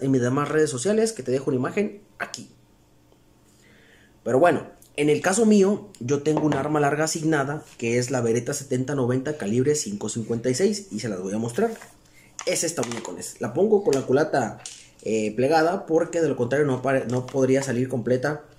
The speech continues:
en la, en la pantalla. En este caso, este tipo de armas no tienen ningún accesorio como un riel Picatinny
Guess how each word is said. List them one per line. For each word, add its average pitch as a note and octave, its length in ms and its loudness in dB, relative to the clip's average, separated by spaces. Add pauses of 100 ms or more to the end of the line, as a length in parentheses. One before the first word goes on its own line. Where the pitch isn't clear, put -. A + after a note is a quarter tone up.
(440)
en G#2+ 180 -2
la, G2 260 -6 (480)
en G#2+ 120 -8
la G#2+ 80 -6
pantalla. C#3+ 400 2 (1120)
En - 100 0
este A3+ 220 4
caso, A#3 420 2 (120)
este G3 160 -2
tipo G#3 260 4
de F#3+ 100 8
armas G3+ 400 0
no D#3+ 220 2
tienen G3 260 4
ningún D3+ 280 2
accesorio F3+ 560 0
como A#2 160 0
un D3+ 160 2
riel D3 180 2
Picatinny F3+ 720 -2